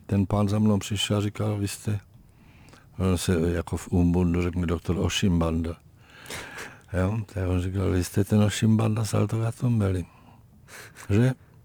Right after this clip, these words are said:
Já jsem říkal: „No.“ On říkal: „Já jsem ten, co měl to prostřelený koleno.“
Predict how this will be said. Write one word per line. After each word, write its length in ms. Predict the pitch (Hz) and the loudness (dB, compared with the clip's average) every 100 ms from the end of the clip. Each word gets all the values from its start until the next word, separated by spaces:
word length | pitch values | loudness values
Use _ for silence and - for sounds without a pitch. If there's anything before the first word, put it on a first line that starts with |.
| - - | -20 -16
Já 60 | |
jsem 140 | - 101 | -4 -4
říkal: 180 | - 120 | -2 -2
„No.“ 220 | 127 131 - - | -2 -4 -10 -20
On 100 | 101 | -14
říkal: 220 | 104 - 101 | -12 -2 2
„Já 140 | 98 | 2
jsem 160 | - 101 | 0 -2
ten, 180 | 110 | -2
co 120 | 107 107 | 0 0
měl 160 | 107 | 0
to 100 | 101 | 0
prostřelený 640 | 104 104 - - 101 104 104 | -2 -2 -2 -4 0 0 0
koleno.“ 500 | - 104 107 104 | -2 -2 0 -2